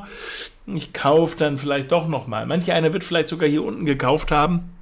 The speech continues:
äh, als der Kurs hier an dieser Marke eben angekommen ist. Äh, das kann ich mir durchaus vorstellen als, äh, Kaufeinstieg, Unterstützung, da kann man günstig wieder einkaufen, günstiger kriegen wir es nicht mehr.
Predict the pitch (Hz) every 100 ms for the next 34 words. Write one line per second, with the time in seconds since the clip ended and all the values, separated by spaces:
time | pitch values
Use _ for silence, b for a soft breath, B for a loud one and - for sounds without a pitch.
0 | - - - - - B B B B B
1 | B - 147 147 156 139 151 143 156 147
2 | - 151 147 139 147 143 131 117 135 147
3 | 156 139 131 131 151 139 143 143 143 147
4 | 135 - 135 131 135 160 135 - 143 143
5 | 131 135 127 123 - 143 143 - 139 131
6 | 135 120 120 - 110 - - - - -
7 | - - 127 123 - 135 185 170 165 165
8 | 143 113 127 127 127 123 120 113 123 123
9 | 127 127 120 113 - 156 131 127 127 123
10 | - B B - 135 131 131 117 - 196
11 | 185 165 135 147 131 139 131